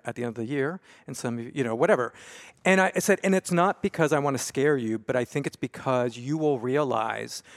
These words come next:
whether you want to do this, whether you have the passion to do this." Because as you were saying,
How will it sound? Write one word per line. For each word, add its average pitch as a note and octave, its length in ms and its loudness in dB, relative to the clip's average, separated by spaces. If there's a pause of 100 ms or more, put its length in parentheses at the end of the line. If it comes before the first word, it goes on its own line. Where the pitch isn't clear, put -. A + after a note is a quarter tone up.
(100)
whether B2+ 300 0
you B2+ 240 -6
want A#2 320 -2
to A#2+ 100 -14
do A#2 160 -2
this, A2 180 -8
whether B2 160 -4
you B2 140 -6
have A#2+ 200 -2
the A#2 80 -6
passion A2+ 540 -4
to A#2+ 120 -10
do B2 240 -4
this." G#2+ 260 -10 (320)
Because B2 260 -2
as A2+ 200 -2
you A2+ 80 0
were A2 80 -2
saying, C#3 480 0